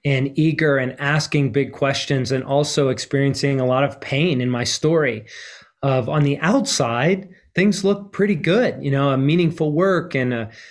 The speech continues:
in a minivan and two young kids and a home. And, but inside there was fear and there was a sense of being behind and on my own. And so I started paying attention to these, um, indicator lights, kind of the check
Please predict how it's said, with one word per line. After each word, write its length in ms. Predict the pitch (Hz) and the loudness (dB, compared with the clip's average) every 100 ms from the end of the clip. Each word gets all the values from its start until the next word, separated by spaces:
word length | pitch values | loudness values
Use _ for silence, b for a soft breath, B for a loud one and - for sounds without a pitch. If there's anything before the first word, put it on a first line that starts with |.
| B B _ _ _ - | B B _ _ _ -2
in 200 | 151 139 | 0 2
a 180 | 131 127 | 2 2
minivan 840 | 135 151 202 226 160 165 139 127 | 2 2 2 2 2 2 2 0
and 200 | 123 117 | -4 -2
two 140 | 202 | 0
young 300 | 196 202 196 | 2 2 2
kids 560 | 175 185 214 175 120 - | 2 2 2 2 0 -4
and 120 | 143 | -2
a 80 | 143 | -2
home. 500 | 139 190 226 165 139 | 0 2 2 2 0
And, 220 | 127 110 B B B _ | -2 -8 B B B _
but 180 | 147 - | -4 -2
inside 540 | 175 202 151 170 143 135 | 0 0 2 0 0 0
there 100 | 135 | 0
was 200 | 127 - | -2 -8
fear 760 | - 175 175 156 131 95 90 b b b - | -4 0 2 2 0 -4 -10 b b b -4
and 100 | 135 | 0
there 100 | 139 | 2
was 140 | 135 | 0
a 60 | 131 | -2
sense 420 | - 151 151 143 | -2 0 0 0
of 200 | 131 104 | -4 -2
being 320 | 135 131 123 | 0 0 0
behind 640 | 117 117 127 143 135 123 117 | 0 -2 0 2 2 0 -2
and 100 | 123 | -2
on 160 | 127 | -2
my 160 | 127 123 | 0 0
own. 300 | 127 127 123 | 0 0 -2
And 240 | 123 123 | -4 -6
so 120 | - 127 | -2 -2
I 80 | |
started 440 | 120 - 185 180 175 | -2 -2 0 0 0
paying 240 | 143 131 | 0 0
attention 580 | 120 - 131 147 143 117 | -2 -2 -2 0 -2 -2
to 120 | 107 | -4
these, 380 | 117 117 110 - B B B 113 | -4 -2 -4 -8 B B B -6
um, 320 | 107 104 - - | -4 -4 -4 0
indicator 580 | 196 175 - 131 117 117 | 2 2 0 -2 0 -2
lights, 360 | 107 98 - | -4 -6 -8
kind 180 | - 170 | -2 0
of 60 | 139 | 0
the 80 | |
check 420 | - - 156 - | -2 0 0 -2